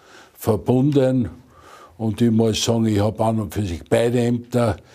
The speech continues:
gerne gemacht und habe daneben noch wichtige andere Funktionen ausgeübt. Vor allem die Funktion im Europarat als langjähriger Präsident des Kongresses der Gemeinden und Regionen und dann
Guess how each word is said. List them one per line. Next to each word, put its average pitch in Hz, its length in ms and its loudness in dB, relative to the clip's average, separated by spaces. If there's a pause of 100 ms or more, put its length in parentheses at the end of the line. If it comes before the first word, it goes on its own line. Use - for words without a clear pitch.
(320)
gerne 120 440 2
gemacht 113 640 -2
und 101 240 -6
habe 104 320 -2
daneben 101 540 -2
noch 98 340 -8 (420)
wichtige 107 540 0
andere 107 360 -2
Funktionen 98 720 -6
ausgeübt. 95 760 -8 (520)
Vor - 240 -6
allem 107 180 0
die 101 140 -4
Funktion 101 840 -4
im 98 260 -4
Europarat 98 1000 -4 (560)
als 95 180 -6
langjähriger 104 580 -2
Präsident 101 800 -6
des 98 200 -8
Kongresses 98 720 -8
der 104 120 -10
Gemeinden 98 480 -6
und 95 160 -8
Regionen 92 720 -6
und - 320 -10
dann 95 300 -4